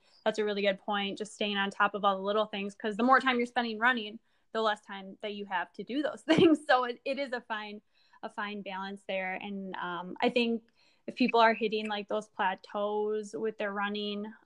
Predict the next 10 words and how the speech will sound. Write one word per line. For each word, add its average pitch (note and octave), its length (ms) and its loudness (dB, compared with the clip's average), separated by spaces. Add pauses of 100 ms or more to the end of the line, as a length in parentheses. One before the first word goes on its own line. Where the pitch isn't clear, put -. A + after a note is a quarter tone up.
um, - 480 -4 (560)
taking B3+ 240 4
a A#3 80 2
look A3 140 -2
at G3+ 80 0
your G3 140 -2
mileage F#3+ 680 -2
for G#3 160 -4
sure G3 380 -2
is F#3+ 440 -4